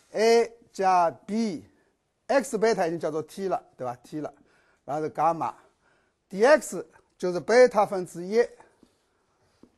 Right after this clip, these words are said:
，t 的贝塔分之一减一，那么就 t 的，我再多写一步吧，贝塔分之一减一D T，对吧？那你把它多写一步呢，就等于贝塔分之一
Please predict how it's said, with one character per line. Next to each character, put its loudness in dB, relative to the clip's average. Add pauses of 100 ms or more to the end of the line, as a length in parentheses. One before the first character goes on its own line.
(880)
，t -6
的 4
贝 2
塔 2
分 -4
之 -14
一 -2
减 -6
一， -2 (280)
那 -10
么 -8
就 -6
t -16
的， -8
我 -8
再 -10 (200)
多 -10
写 -14
一 -14
步 -18
吧， -20 (720)
贝 -2
塔 -4
分 -10
之 -12
一 -8
减 -14
一 -10 (160)
D -20
T， -20 (500)
对 -20
吧？ -14 (180)
那 -14
你 -10
把 -4
它 -2
多 -2
写 -6
一 -6
步 -10
呢， -12
就 -10
等 -10
于 -10
贝 -6
塔 -4
分 -8
之 -16
一 -8